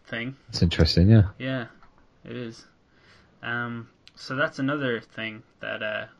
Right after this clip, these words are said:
Speaker 1: lets people get ahead in life. So
Speaker 2: Yeah.
Speaker 1: watch out for that because
Speaker 2: Almost, almost the idea that ignorance is bliss.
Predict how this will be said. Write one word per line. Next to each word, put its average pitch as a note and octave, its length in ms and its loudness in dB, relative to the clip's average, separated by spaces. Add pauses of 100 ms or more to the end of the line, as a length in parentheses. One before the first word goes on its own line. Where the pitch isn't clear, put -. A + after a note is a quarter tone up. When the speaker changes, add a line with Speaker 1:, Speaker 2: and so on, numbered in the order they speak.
Speaker 1:
lets A2+ 280 -8
people A2+ 320 -10
get A2+ 200 -8
ahead A2 300 -8
in A2 140 -12
life. G#2+ 480 -10 (480)
So - 180 -2
Speaker 2:
Yeah. G2 220 10 (520)
Speaker 1:
watch C3 280 -4
out B2+ 160 0
for B2 160 -6
that G#2+ 320 -4
because A2 480 -14
Speaker 2:
Almost, G2+ 360 8
almost G#2+ 440 12
the G2+ 180 10
idea F#2 240 12
that F2 180 8
ignorance E2+ 400 6
is D#2+ 100 -2
bliss. - 400 2